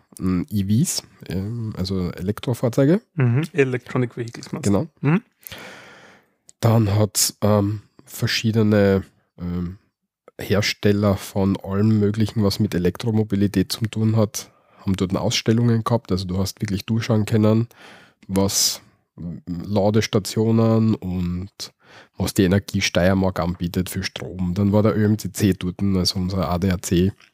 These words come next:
Speaker 1: Dings, die haben dort vorgestellt, dass sie jetzt in den Autos, in den Pannenautos auch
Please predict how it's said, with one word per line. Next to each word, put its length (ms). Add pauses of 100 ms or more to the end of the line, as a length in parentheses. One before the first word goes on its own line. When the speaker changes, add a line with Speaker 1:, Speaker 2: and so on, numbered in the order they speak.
(600)
Speaker 1:
Dings, 380
die 120
haben 180
dort 260
vorgestellt, 580
dass 200
sie 360 (540)
jetzt 220
in 100
den 160
Autos, 420
in 100
den 140
Pannenautos 720
auch 340